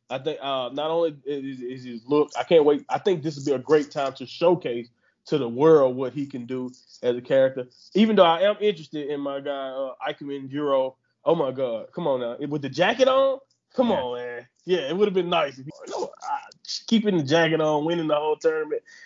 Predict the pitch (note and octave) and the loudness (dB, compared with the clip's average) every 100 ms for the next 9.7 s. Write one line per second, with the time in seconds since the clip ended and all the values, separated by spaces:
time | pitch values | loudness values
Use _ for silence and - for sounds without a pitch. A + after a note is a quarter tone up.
0 | - D#3+ G3 F#3 G#3 G3+ F3 E3+ G3 F3+ | 4 6 8 8 6 4 0 -2 -4 -2
1 | E3+ E3 D3 D3 D3 C#3+ C3+ D3 E3+ F3 | -4 -4 -6 -8 -6 -8 -6 -4 -4 -4
2 | - D#3+ E3 D3 C#3+ C#3 D3+ C#3 C3 C#3 | 0 0 0 -4 -4 -2 -2 -2 -4 -8
3 | A2+ - G#3+ G3 F#3+ - _ _ _ - | -8 -2 -2 -2 -8 -12 _ _ _ 6
4 | B3+ A3+ - _ - F#3 G#5 - - - | 6 6 -4 _ -6 -6 -6 -12 -14 -20
5 | - A#3 - A#3 A3 G3 F#3+ E3 - D3+ | -8 -8 -2 4 6 6 0 -2 -4 -4
6 | B2+ - E3 D#3 - D#3+ C#3 G3 F#3+ F#3+ | -4 2 4 4 2 -2 4 4 4 0
7 | F3+ F3+ F#3 D#3+ C#3 D#3 D#3 D#3+ D#3 E3 | 0 0 -2 -4 -10 -8 -6 -6 -4 -6
8 | D3 D#3+ D3+ C3+ C3 C3+ B2+ B2 A#2+ C3 | -4 -4 -2 -4 -6 -10 -6 -6 -6 -6
9 | C3+ C#3 E3+ A3+ F3+ D#3+ | -4 -4 -4 -4 -4 -6